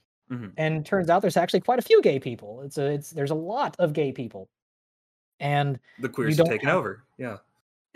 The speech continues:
Speaker 2: <laughs> I
Speaker 1: <laughs>
Speaker 2: wouldn't go so that far, but I would certainly say, I mean, there
Speaker 1: God damn it, we're trying.
Speaker 2: <laughs> I would
Speaker 1: <laughs>
Speaker 2: certainly say it, it, it allows people, like, the internet in particular has allowed people to feel,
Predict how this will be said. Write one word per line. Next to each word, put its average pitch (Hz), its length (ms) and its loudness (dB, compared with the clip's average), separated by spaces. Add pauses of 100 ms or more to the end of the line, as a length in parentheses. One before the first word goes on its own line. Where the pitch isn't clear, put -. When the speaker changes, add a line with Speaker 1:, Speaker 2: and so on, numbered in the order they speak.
Speaker 2:
<laughs> - 180 -20
I 208 640 0
Speaker 1:
<laughs> - 0 - (640)
Speaker 2:
wouldn't 277 200 8
go 240 160 10
so 185 100 0
that 262 280 2
far, 185 200 6
but 190 100 4
I 185 80 8
would 190 140 0
certainly 277 360 6
say, 214 460 8 (640)
I 202 60 6
mean, 170 320 0 (100)
there 180 260 4
Speaker 1:
God 180 140 8
damn 220 200 6
it, 240 100 6
we're 185 80 4
trying. 165 460 6 (200)
Speaker 2:
<laughs> - 260 -16 (580)
I 233 100 8
would 277 160 8
Speaker 1:
<laughs> - 0 -
Speaker 2:
certainly 330 320 4
say 254 220 6
it, 202 200 6
it, 196 220 4
it 196 220 6
allows 185 640 2
people, 185 500 -2
like, 135 180 -2
the 131 120 -4
internet 202 320 4
in 175 80 -4
particular 139 420 -2
has 131 140 -2
allowed 139 320 0
people 131 300 -4
to 123 100 -6
feel, 123 640 -6